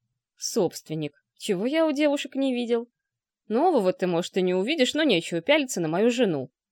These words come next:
рявкнул супруг. Теперь хмыкнула Ильяша, но говорить ничего не стала. Мне же была приятна забота мужа. Обхватив его за шею, прижалась всем телом.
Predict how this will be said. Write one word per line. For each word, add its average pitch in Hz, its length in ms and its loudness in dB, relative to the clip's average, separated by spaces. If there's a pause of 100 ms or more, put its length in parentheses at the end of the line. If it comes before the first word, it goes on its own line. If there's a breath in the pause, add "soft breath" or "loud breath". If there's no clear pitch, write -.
(260)
рявкнул 165 500 -2
супруг. - 480 -10 (640)
Теперь 302 320 -4
хмыкнула 185 520 -4
Ильяша, 185 760 -2
но 240 140 -4
говорить 240 440 -2
ничего 196 340 -6
не 165 120 -6
стала. 131 400 -12 (640)
Мне 269 280 -2
же 311 120 0
была 214 240 0
приятна 160 540 -4
забота 147 440 -6
мужа. 143 380 -10 (360)
Обхватив 233 560 -2
его 151 200 -2
за 175 180 -2
шею, 277 340 0
прижалась 185 520 -2
всем 143 280 -8
телом. 135 400 -10